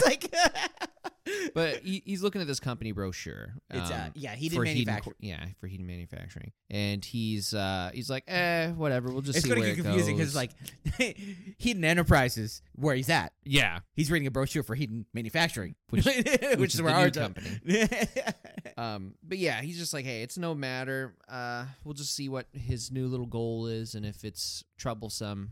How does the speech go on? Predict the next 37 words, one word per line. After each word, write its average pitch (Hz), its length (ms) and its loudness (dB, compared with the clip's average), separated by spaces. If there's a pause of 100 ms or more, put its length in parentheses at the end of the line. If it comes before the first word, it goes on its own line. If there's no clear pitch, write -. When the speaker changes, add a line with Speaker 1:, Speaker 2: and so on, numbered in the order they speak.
(100)
Speaker 2:
I'll 107 80 -6
just - 140 -8
completely 98 340 -2
crush 90 320 -6
him." - 100 -4
Speaker 1:
Yeah, 160 80 2
I'll 156 60 0
Speaker 2:
And 151 80 -4
Speaker 1:
just 135 100 -6
have 151 80 -2
to - 80 -6
Speaker 2:
like, 95 60 -8
Speaker 1:
crush 127 160 2
the - 40 -4
Speaker 2:
squishing 117 340 -2
the 107 80 -2
brochure 104 500 -2
Speaker 1:
Yeah, - 40 2
Speaker 2:
into 101 60 0
Speaker 1:
I'll 107 80 2
Speaker 2:
a - 20 2
Speaker 1:
have 101 60 0
to 98 60 -2
Speaker 2:
ball. 98 100 -2
Speaker 1:
crush 95 220 0
this - 180 -10
new 123 100 -6
venture. 90 440 -8 (640)
Speaker 2:
Uh, - 60 -8
Speaker 1:
And, 110 300 0
Speaker 2:
but 151 100 2
Speaker 1:
uh, 165 40 6
Speaker 2:
otherwise, 151 300 2
he's 127 160 -4
not 107 180 -6
concerned. - 520 -8 (160)
Speaker 1:
yeah, 92 200 -6